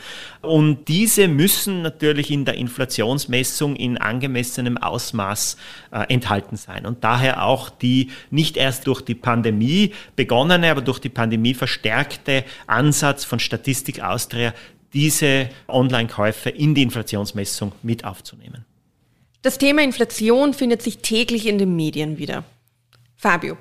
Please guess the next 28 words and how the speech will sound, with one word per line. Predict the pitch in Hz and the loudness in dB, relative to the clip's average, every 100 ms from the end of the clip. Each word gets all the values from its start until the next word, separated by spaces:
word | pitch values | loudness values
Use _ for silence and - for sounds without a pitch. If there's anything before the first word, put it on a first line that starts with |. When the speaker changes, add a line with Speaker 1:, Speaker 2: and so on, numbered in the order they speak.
| - | -4
Speaker 2:
bitte | 277 294 | -2 0
gib | - 247 | 0 2
uns | 247 - | 2 2
einen | - 202 202 | -2 -4 -2
Ausblick. | 170 156 - - 139 - - _ _ _ _ _ _ _ _ _ - | -2 -2 -4 -10 -12 -10 -16 _ _ _ _ _ _ _ _ _ -2
Ich | 247 | 4
möchte | 269 285 285 | 4 6 4
aber | 262 | 4
nur | 262 | 4
noch | 262 247 | 2 0
kurz | - 262 | 0 -2
für | - 240 | -2 -4
unsere | 226 220 220 | -4 -4 -8
Zuhörerinnen | - 294 311 311 302 285 277 262 247 | 0 2 6 6 4 2 0 -2 -2
und | 214 196 | -4 -6
Zuhörer | - 262 240 240 226 226 226 - - - _ | -4 -2 0 2 0 -2 -4 -8 -20 -20 _
festhalten, | - 226 294 269 277 269 269 226 | 0 2 0 -2 0 0 -2 -4
dass | 214 | -4
unser | - 247 247 240 | -2 -2 0 0
beider | 208 196 208 | 0 0 -2
Gespräch | 208 190 - - 220 240 | -4 -8 -6 -4 -2 -2
heute | 262 233 233 226 | -2 -2 0 -2
im | - 208 | -2 0
April | 208 202 - 233 247 226 | -2 -4 -2 0 0 -2
zwanzig | - 185 185 196 - | -6 -8 -8 -10 -6
einundzwanzig | 165 165 160 - 202 320 - 294 - | -4 -4 -6 -4 -4 -2 -4 -6 0
aufgenommen | 262 - 285 269 254 254 233 | 0 0 -2 0 0 0 0
wird | 247 247 - | 2 2 -2